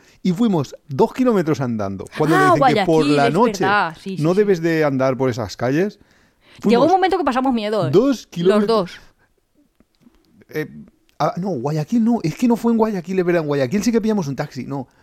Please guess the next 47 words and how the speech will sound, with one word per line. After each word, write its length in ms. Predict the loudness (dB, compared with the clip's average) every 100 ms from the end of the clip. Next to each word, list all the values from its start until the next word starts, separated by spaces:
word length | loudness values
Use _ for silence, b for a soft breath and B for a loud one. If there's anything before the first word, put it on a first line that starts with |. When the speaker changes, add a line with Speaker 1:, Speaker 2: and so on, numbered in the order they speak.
| b
Speaker 1:
Fue 540 | _ -2 0 0 -2 _
en 440 | 0 0 0 0 0
Speaker 2:
Ya. 80 | 2
Speaker 1:
Cuenca. 520 | 2 0 -6 -10 -4
Speaker 2:
Ah, 260 | 2 2 2
Speaker 1:
En 100 | 2 0
Speaker 2:
justo, 140 | 2
justo, 180 | 2 2
Speaker 1:
Cuenca. 120 | 0
Speaker 2:
estaba 200 | 0 0
pensando 320 | 0 -2 -2
de, 120 | -2 -2
en 220 | -4 -4
Speaker 1:
Sí, 60 |
Speaker 2:
Guayaquil 360 | 0 0 -2 -4
pillamos 300 | 0 0 2
Speaker 1:
en 40 |
Cuenca, 140 | 0 0
Speaker 2:
un 40 |
taxi. 120 | 0 0
Speaker 1:
que 40 |
también 200 | 0 0
es 120 | -2
una, 200 | -2 -2 -6 -20 _
una 100 | -6 -2
Speaker 2:
Que, 40 |
Speaker 1:
ciudad 180 | 0 0
súper 300 | -2 -2 -2
peligrosa 280 | 0 4 4
Speaker 2:
mira, 100 | 4
Speaker 1:
y 40 |
por 100 | 2
la 40 | 2
Speaker 2:
un 60 |
Speaker 1:
noche 120 | 4 2
Speaker 2:
momento, 60 | 2
Speaker 1:
te 40 |
dicen 120 | 0
Speaker 2:
en 60 | 2
Speaker 1:
que 60 |
no 60 | 2
Speaker 2:
Guayaquil 380 | 2 2 0 0
no 80 | 0
solo 200 | -2 -2
pillamos 300 | -2 0 -2
un 100 | -2
taxi, 360 | -6 -8 -16